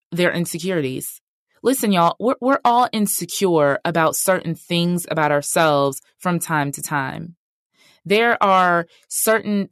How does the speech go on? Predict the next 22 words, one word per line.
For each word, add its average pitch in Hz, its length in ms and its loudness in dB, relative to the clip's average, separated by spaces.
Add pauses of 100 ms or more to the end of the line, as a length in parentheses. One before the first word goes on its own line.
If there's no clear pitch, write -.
things 190 320 -2
about 180 280 2
myself, 185 720 -2
weaknesses 170 720 -2
that 160 120 0
I 151 100 0
know 151 200 -2
that 151 120 0
I 147 120 0
have, 156 480 0
things 196 300 -2
that 190 80 0
I 180 100 2
haven't 170 380 0
mastered 165 580 -2
yet 151 220 0
in 156 100 -4
my 147 120 0
life 151 200 2 (300)
that 175 160 0
make 180 340 -2
me 175 240 -2